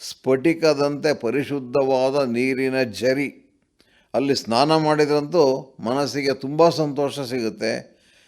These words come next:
ಬೇಸಿಗೆಯಲ್ಲಿ ಅತ್ಯಂತ ತಣ್ಣಗಿದ್ದು, ಆ, ಆಯಾಸವನ್ನು ಪರಿಹಾರ ಮಾಡ್ತಕ್ಕಂತಹ ಒಂದು ಶಕ್ತಿ ಅದಕ್ಕಿದೆ. ಮೃಗವಧೆ ಒಂದು ಸುಂದರ ತಾಣವಾಗಿ ವನವಿಹಾರಕ್ಕೆ ಹೇಳಿ ಮಾಡಿಸಿದಂತಹ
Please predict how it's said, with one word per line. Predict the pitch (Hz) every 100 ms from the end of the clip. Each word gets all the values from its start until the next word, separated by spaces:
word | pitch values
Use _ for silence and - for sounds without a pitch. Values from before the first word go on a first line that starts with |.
| _
ಬೇಸಿಗೆಯಲ್ಲಿ | 92 90 143 160 156 143 147 143 147 127 117 127 _ _ _ _
ಅತ್ಯಂತ | 98 113 - 160 175 185
ತಣ್ಣಗಿದ್ದು, | 170 123 120 143 151 135 131 139 117 117 - _ _ _ -
ಆ, | 104 113 104 98 -
ಆಯಾಸವನ್ನು | - 123 156 151 139 127 127
ಪರಿಹಾರ | 117 110 131 139 127
ಮಾಡ್ತಕ್ಕಂತಹ | 123 117 110 113 110 110 113 104
ಒಂದು | 104 101
ಶಕ್ತಿ | 95 127 135 - 139 110 - _ -
ಅದಕ್ಕಿದೆ. | 101 104 - 107 101 - _ _ _ _ -
ಮೃಗವಧೆ | 104 123 143 147 127 139 117 - - -
ಒಂದು | 101 104
ಸುಂದರ | 98 123 143 160 151 127
ತಾಣವಾಗಿ | - 104 127 120 107 110 107 - - _ _
ವನವಿಹಾರಕ್ಕೆ | 80 98 135 143 127 117 113 104 98 113 95 - _ _
ಹೇಳಿ | 127 135 165 170
ಮಾಡಿಸಿದಂತಹ | 147 123 135 117 123 113 110 110 107 104 -